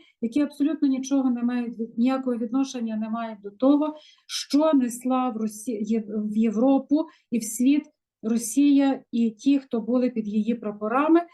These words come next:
тому що насправді суть козацького міфу в утвердженні свободи. І тут ми бачимо також, як перемога за кордоном готувала майбутню пер-, поразку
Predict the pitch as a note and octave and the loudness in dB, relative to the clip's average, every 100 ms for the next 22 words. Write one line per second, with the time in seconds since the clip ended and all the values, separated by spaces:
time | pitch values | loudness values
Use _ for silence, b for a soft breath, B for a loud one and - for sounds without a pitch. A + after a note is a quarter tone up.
0 | B - A3+ A#3+ B3 A#3+ G#3+ G#3 - C4 | B -10 2 4 4 2 0 0 2 4
1 | D4 C4 D#4 - _ - - C#4+ E4+ - | 6 6 4 2 _ -14 0 4 4 2
2 | A#3 A3 C4 C4 - A3 G#3+ A3+ C4+ D4 | -2 4 4 4 0 0 4 8 8 6
3 | D4+ A#3+ G#3 G#3+ B3 A3+ A#3 A#3 A3 - | 4 2 0 0 0 0 2 2 0 -4
4 | G3+ G#3+ B3 C4 - E3 - b b - | -6 -2 0 0 -2 -8 -12 b b -10
5 | G#3 A#3+ C4+ A3+ G#3 B3 C#4+ - D4 D#4+ | -2 2 4 4 4 2 0 2 0 0
6 | b b _ - G#3+ A#3+ D#4 E4+ B3 A#3 | b b _ -8 -6 0 0 0 -2 -4
7 | A3+ A3+ A#3 A#3 A3+ G#3 G#3+ G#3+ G3 A#3+ | -2 0 2 0 -2 -4 -6 -6 -2 2
8 | C4+ D#4 D#4+ _ - G3+ A#3+ A3+ G#3 A#3+ | 2 2 -6 _ -10 -4 -4 -4 -4 0
9 | C#4 D4 D#4+ _ _ A3 G#3 G#3 C4 C4 | 0 0 -2 _ _ -8 -6 -4 -4 0
10 | C4+ - G#3+ G3+ - _ _ A3+ A#3 B3+ | -2 -2 -8 -8 -14 _ _ -2 0 2
11 | C4+ - - D4 | 0 -4 -2 -2